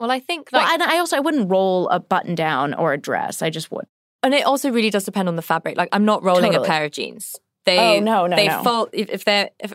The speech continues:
Speaker 1: especially if they're sort of freshly laundered, they can fold pretty flat.
Speaker 2: Yeah.
Speaker 1: Um, and provide quite a good base, I find.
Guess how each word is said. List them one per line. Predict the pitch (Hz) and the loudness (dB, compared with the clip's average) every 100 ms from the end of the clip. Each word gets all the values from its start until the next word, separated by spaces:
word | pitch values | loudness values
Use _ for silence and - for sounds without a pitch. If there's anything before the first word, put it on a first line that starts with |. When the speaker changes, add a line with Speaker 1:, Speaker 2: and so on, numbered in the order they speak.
| - | -8
Speaker 1:
especially | 196 247 247 233 | -2 -2 2 0
if | - | 0
they're | 190 | -4
sort | - - | -4 -14
of | 170 - _ _ | -14 -16 _ _
freshly | - 220 214 214 196 | -2 -2 0 -2 0
laundered, | 170 170 185 202 | 0 0 -2 -2
they | 175 | -4
can | 170 175 | -6 -10
fold | - 185 185 | -2 -2 -2
pretty | - - | -6 -10
flat. | - - 147 208 | -6 0 2 2
Speaker 2:
Yeah. | 240 - _ - | 2 0 _ -2
Speaker 1:
Um, | 190 180 175 | 2 2 2
and | 190 180 | 0 0
provide | 175 190 190 180 | 0 0 2 0
quite | - 175 | -2 -4
a | |
good | 170 160 | -4 -4
base, | 143 143 175 - | -4 -4 -6 -6
I | 214 | -2
find. | 214 | 2